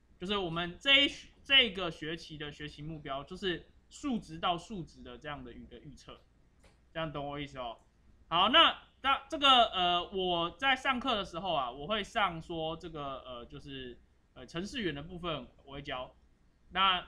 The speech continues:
程式员的部分我只会教，就是很，很，就是我会教的有点快啦，然后也算是，呃，就是，呃，有，就是其实，呃，不用完全学会也没有关系，因为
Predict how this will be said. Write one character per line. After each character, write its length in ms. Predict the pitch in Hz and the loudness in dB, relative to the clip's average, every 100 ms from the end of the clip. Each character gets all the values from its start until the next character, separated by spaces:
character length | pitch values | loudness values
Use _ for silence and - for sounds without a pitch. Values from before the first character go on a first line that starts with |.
| - | -10
程 160 | 190 | -6
式 60 | 247 | -2
员 160 | 269 208 | -2 -2
的 60 | |
部 60 | 240 | -2
分 160 | 254 | -2
我 100 | 180 | -2
只 120 | 185 175 | -4 -4
会 80 | |
教， 380 | 180 185 185 190 _ | -2 0 0 -2 _
就 100 | - | -14
是 320 | 180 185 170 160 | -8 -4 -2 -4
很， 320 | 156 131 120 - | -6 -10 -16 -12
很， 180 | 156 175 - | -10 -10 -12
就 120 | 196 | -10
是 100 | 220 - - | -10 -12 -10
我 100 | 160 | -6
会 160 | 180 240 | -4 -2
教 140 | 254 | -2
的 220 | 247 190 - | 0 -4 -8
有 100 | - | -6
点 140 | 196 147 | -6 -6
快 280 | - 180 143 | -6 -4 -2
啦， 140 | 117 | -4
然 100 | 127 | -6
后 80 | 165 | -6
也 160 | 160 120 | -6 -8
算 300 | - 170 143 | -4 -4 -4
是， 340 | - 151 139 - _ _ _ - | -12 -12 -12 -16 _ _ _ -16
呃， 120 | 120 | -14
就 140 | 147 | -12
是， 500 | 151 156 143 135 123 - - - _ | -10 -6 -6 -6 -12 -18 -20 -20 _
呃， 220 | 135 120 | -14 -12
有， 180 | 120 135 175 - | -10 -8 -10 -10
就 100 | 180 | -6
是 360 | 190 175 156 | -2 -2 -2
其 120 | 151 | -6
实， 360 | 180 185 180 185 | -4 -2 -2 -2
呃， 100 | 156 151 | -6 -2
不 100 | 208 | -2
用 140 | 277 | 0
完 120 | 190 | -2
全 160 | 208 175 | -4 -8
学 160 | 160 | -8
会 140 | 160 180 | -8 -6
也 60 | |
没 100 | 127 | -8
有 80 | 139 | -12
关 220 | 120 117 | -12 -16
系， 260 | 123 117 117 _ - - _ _ _ | -16 -20 -20 _ -20 -20 _ _ _
因 120 | 214 | 2
为 300 | 277 254 180 | 6 6 4